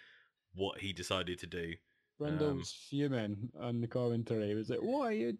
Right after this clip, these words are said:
Speaker 2: doing?" <laughs> I guess. The first of all, there was the squabble over the radio about who should have been letting who past, and then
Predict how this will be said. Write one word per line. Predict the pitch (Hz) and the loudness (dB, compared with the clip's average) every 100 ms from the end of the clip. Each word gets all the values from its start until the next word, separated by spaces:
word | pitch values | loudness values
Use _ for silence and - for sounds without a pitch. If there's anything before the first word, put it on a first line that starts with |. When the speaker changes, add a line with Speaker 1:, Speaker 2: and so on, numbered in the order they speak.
| - | 0
Speaker 2:
doing?" | 339 311 240 - 151 | 2 4 4 2 2
<laughs> | - | 4
I | - | 4
guess. | - - - 226 - - - _ 175 190 214 190 160 127 117 | 6 6 8 6 4 0 -8 _ -6 -2 0 2 2 2 2
The | 156 | 2
first | 156 240 - 180 | 6 4 6 6
of | 151 | 8
all, | 139 | 8
there | 127 | 8
was | 123 120 | 8 6
the | 127 | 4
squabble | - 160 139 139 | 6 6 8 8
over | 135 123 | 8 8
the | 117 | 8
radio | 170 196 123 101 | 6 6 6 6
about | 104 113 113 | 6 6 6
who | 127 | 6
should | - 127 | 6 4
have | 120 | 6
been | 120 | 6
letting | 117 123 120 | 6 4 4
who | 117 127 | 4 4
past, | 117 156 120 95 - - | 6 4 4 2 -2 0
and | 120 | 2
then | 120 117 117 | 4 4 2